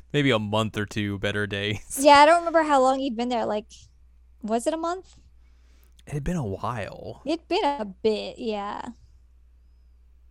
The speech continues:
Speaker 2: Ugh.
Speaker 1: But yeah,
Speaker 2: Um,
Speaker 1: it's gross.
Speaker 2: two months.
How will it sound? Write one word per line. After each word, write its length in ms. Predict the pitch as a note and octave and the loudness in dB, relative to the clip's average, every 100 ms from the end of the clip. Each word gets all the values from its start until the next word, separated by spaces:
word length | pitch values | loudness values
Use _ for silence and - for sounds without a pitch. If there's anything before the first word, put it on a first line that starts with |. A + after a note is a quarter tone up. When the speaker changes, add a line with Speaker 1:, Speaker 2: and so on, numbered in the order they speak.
| _ - _ _ - - _ - - - _ _ - | _ -20 _ _ -20 -20 _ -20 -20 -20 _ _ -4
Speaker 2:
Ugh. 240 | A#3+ A#3 - - - - _ _ - - - _ - - | -2 -2 -8 -18 -20 -20 _ _ -20 -20 -20 _ -20 -6
Speaker 1:
But 60 | A#3+ | 0
yeah, 300 | A#3 A3+ A3+ | 4 4 4
Speaker 2:
Um, 60 | G#3 | 0
Speaker 1:
it's 140 | A3 | -4
gross. 1120 | - - A2 G2 F#2 F#2 F2+ F2 - - - - - _ _ _ - - - | -8 -6 -4 -2 -4 -6 -8 -10 -12 -14 -16 -20 -20 _ _ _ -20 -20 -10
Speaker 2:
two 180 | - D4+ | -2 0
months. 480 | A3+ G#3 - - | 0 -4 -8 -10